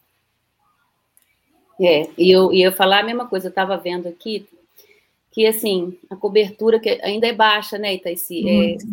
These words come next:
Speaker 1: só cinquenta por cento das mulheres no Brasil que fazem mamografia. No Sudeste faz um pouco mais.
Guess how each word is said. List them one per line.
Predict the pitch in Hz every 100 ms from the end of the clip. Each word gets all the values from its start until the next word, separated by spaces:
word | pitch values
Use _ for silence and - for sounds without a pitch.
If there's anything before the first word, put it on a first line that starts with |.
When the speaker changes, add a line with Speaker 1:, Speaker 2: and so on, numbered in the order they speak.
| 202 -
Speaker 1:
só | 220
cinquenta | - 233 233 233
por | 240 226
cento | - 220 214
das | 202 185
mulheres | 180 175 180 190 170
no | 175
Brasil | 196 202 180 - 196 226 185 _ -
que | 196
fazem | 190 180 180 185
mamografia. | 190 190 190 220 220 - 165 156 _ -
No | 220
Sudeste | 220 202 196 196 -
faz | 208 208
um | 202
pouco | 214 -
mais. | 220 339